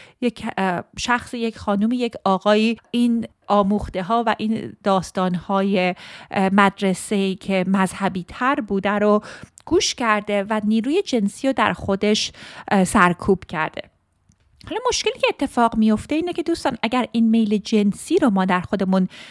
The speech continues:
سرکوب بکنیم، بدین صورت نیست که بگیم که، اه، فردا که و امضا کردیم و، اه، برقی، اه،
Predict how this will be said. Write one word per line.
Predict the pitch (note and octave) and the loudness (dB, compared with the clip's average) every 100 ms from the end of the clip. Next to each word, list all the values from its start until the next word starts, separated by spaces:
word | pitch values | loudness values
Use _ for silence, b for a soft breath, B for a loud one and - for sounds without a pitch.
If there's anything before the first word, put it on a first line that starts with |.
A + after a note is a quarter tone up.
| B | B
سرکوب | - - A#3+ G#3 G3+ - - E4 - - | -12 2 4 4 2 -2 0 0 0 0
بکنیم، | G3+ - G3+ G3+ C4+ C4 | 0 0 0 2 0 -2
بدین | A3 G#3 | 0 0
صورت | - A#3 A#3 C#4+ | -2 -2 -2 -2
نیست | G4+ G#4 | -4 -6
که | - | -4
بگیم | C#4 A3+ A3 G3 | -4 -4 -2 -2
که، | - G3 G3 B B B | 2 2 2 B B B
اه، | - G3+ | 0 4
فردا | A#3 G#3 G3 G#3+ | 6 6 6 2
که | G3+ A3+ G#3 | 2 -4 0
و | G#3+ - | 2 2
امضا | G3+ F#3+ G#3+ | 0 2 2
کردیم | G3+ A3 G3+ G3 G#3 | 0 -2 -2 -2 0
و، | G#3+ - | 0 0
اه، | G3 F#3+ | 0 0
برقی، | G#3 G3+ G#3 G3 F#3+ F#3 | -2 -2 -2 0 0 -2
اه، | - F#3+ F3 | -2 -2 -2